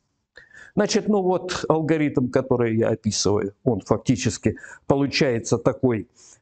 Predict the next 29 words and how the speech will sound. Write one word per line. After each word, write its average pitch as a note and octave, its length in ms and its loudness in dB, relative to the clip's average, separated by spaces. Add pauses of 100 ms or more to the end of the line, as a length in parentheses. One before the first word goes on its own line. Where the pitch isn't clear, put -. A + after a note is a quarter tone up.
(420)
э, - 120 -14 (440)
модификация B2+ 1120 0
или A2 100 0
усовершенствование, A#2 1160 0
или A2+ 260 0
новая A#2+ 420 2
постановка D#3+ 760 0
для D3+ 200 0
алгоритма C#3+ 640 0
Дейкстры. B2 640 -2 (500)
Вот. C3 420 0
Но G3 440 -2
она D#3+ 220 0
такова, G3+ 440 0
фактически - 540 -2
мы E3+ 260 0
имеем D3 320 0
дело E3+ 380 -2 (500)
как D#3 200 0
бы C#3+ 100 2
с - 80 -8
тремя D#3+ 320 0
графами, B2 540 -2 (720)
где C#3+ 160 2
топология E3 600 0
одна D#3 200 0
и E3 60 0
та G#3 180 0
же. G2 160 -10